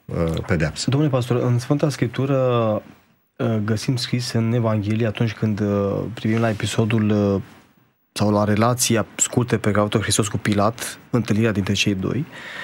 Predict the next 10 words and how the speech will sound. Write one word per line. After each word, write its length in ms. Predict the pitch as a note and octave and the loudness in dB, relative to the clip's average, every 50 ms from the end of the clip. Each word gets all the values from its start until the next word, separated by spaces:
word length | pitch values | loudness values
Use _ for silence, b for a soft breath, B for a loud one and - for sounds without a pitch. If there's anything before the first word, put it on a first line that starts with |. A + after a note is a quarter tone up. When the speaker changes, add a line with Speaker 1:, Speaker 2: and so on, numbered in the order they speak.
| B B B B B | B B B B B
Speaker 2:
că 100 | - D3 | 0 2
Pilat 320 | - D3 C3+ D3 D#3+ - | 2 2 2 2 2 2
ajunge 280 | D#3+ C#3 C#3 D#3 D3+ D#3+ | 2 2 2 2 2 2
la 100 | D3+ C3 | 2 2
concluzia, 1000 | A2+ A#2+ A#2 G#2 - - - D3 D#3+ C#3 G#2+ G#2+ G#2 G#2 G2+ G#2 G#2+ A2 - - A#2+ | 2 2 0 0 -2 0 2 2 2 2 2 2 2 2 4 4 2 2 0 -2 0
de 80 | A2 A#2 | 0 0
a 40 | A2+ | 2
pleca 240 | - B2+ A2+ A#2+ | 2 2 2 2
și 160 | A2 G#2+ - C3+ | 2 2 2 2
Irod, 380 | B2 C3+ B2 G#2 - - - | 2 2 0 0 -2 -6 -14